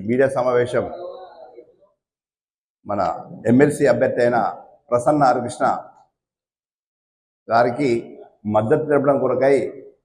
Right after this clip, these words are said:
గోపా సంఘం వారు, కరీంనగర్ జిల్లా గోపా సంఘం వారు, అలాగే మా సర్వే పాపన్న గీత కార్మిక సంఘం తరపునకెళ్ళి నాలుగు జిల్లాలు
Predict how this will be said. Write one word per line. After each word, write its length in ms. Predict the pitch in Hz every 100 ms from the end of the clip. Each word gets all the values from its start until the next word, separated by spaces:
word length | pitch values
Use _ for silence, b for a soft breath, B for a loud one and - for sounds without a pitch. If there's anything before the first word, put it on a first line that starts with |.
| _ _ - 110
గోపా 260 | 131 151 143
సంఘం 240 | 139 139 131
వారు, 120 | 131 123
కరీంనగర్ 340 | 117 131 127
జిల్లా 160 | 131 107 107
గోపా 200 | 110 120
సంఘం 200 | 120 120 120
వారు, 180 | 120 123 - - _ _ _ _ -
అలాగే 320 | 113 131 131 151 - - - - -
మా 80 | 110 120
సర్వే 220 | 120 143 135
పాపన్న 280 | 131 131 135 117
గీత 140 | 123 127
కార్మిక 260 | 160 123 120 123
సంఘం 260 | 117 - - - - _ _ _ _ _ _ -
తరపునకెళ్ళి 560 | 117 135 123 131 135 151 - _ - 113
నాలుగు 300 | 127 139 123 110
జిల్లాలు 340 | 131 127 113